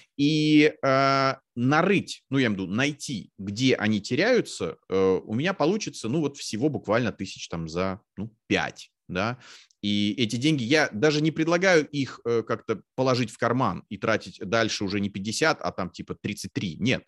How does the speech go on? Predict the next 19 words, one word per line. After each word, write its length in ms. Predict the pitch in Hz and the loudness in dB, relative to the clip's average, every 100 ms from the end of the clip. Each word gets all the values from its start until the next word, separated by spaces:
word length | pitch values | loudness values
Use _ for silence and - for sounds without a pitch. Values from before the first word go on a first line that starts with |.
| - | -8
э, 140 | 87 90 | -6 -4
просто, 500 | - 113 - 113 110 | -2 -2 2 2 2
э, 260 | 110 104 101 | 0 -2 -2
я 240 | 92 113 | -2 -2
предлагаю 480 | 104 110 120 123 117 | -2 -2 0 2 2
их 160 | 110 - | 0 -4
перенаправить, 720 | - 113 110 117 151 131 90 80 | -8 -4 -2 0 0 2 0 -6
этот 180 | 85 | -14
бюджет. 380 | 78 85 82 - - | -14 -14 -12 -14 -14
И 200 | - 92 | -6 -2
от 180 | 95 98 | -2 -4
того, 220 | - 113 | -4 -2
что 160 | 113 92 | -2 -4
появилась 420 | 117 110 107 101 | -2 0 0 0
вот 100 | 104 | -2
эта 180 | 95 98 | -4 -2
осознанность 580 | 107 - 123 107 98 - | -2 -2 -2 -2 -4 -8
и 20 | |
прозрачность, 600 | - 104 107 165 - 110 | -6 -4 0 -2 -2 -10